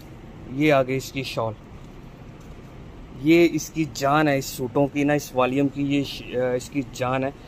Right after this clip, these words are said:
Border टू border full heavy width के साथ है, ढाई मीटर की पूरी ये। और अगर fabric quality की बात करूँ, ये तो दनक jacquard के ऊपर है, ये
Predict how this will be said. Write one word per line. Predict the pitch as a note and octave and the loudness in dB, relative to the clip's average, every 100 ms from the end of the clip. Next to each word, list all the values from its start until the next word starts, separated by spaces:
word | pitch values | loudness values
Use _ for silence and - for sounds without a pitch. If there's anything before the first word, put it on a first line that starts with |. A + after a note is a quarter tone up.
| - - | -18 -4
Border | B2+ C3+ D3+ | 2 4 4
टू | D3+ C#3+ | 4 6
border | C3+ C3+ C#3 | 6 6 4
full | - - E3 D#3+ D3+ C#3+ | 0 2 6 8 8 6
heavy | B2+ C#3 C3+ B2 D3 | 4 8 8 8 4
width | A#2+ C3+ D#3 - | 4 2 0 -2
के | E3 | -4
साथ | D3+ C#3+ C#3+ | 2 4 4
है, | D3+ D3+ - - - - | 2 -6 -8 -16 -16 -2
ढाई | C3 C3 | 2 4
मीटर | C#3+ C#3+ C#3+ | 4 2 0
की | C#3+ | 0
पूरी | D3 C#3+ C#3+ D3+ | -2 0 0 2
ये। | C#3+ C#3 C#3+ C#3+ - - - - | 2 2 2 0 -4 -14 -8 4
और | C3 C#3 | 6 8
अगर | C#3+ D3 | 8 6
fabric | D#3 D3 E3 | 6 8 6
quality | E3 E3 D#3+ E3+ D#3 | 8 8 8 6 4
की | E3 | 4
बात | D3 D3+ - | 6 4 4
करूँ, | D#3 D#3+ | 6 8
ये | D#3 D#3 | 6 4
तो | D3+ D3+ | 6 2
दनक | B2 A#2 C#3+ D3 C3 | 4 6 6 6 2
jacquard | C#3+ C#3 C#3 | 2 4 4
के | C3+ D3+ | 4 2
ऊपर | C#3 D3 | 4 4
है, | D3 D3 | 4 2
ये | D3+ | 0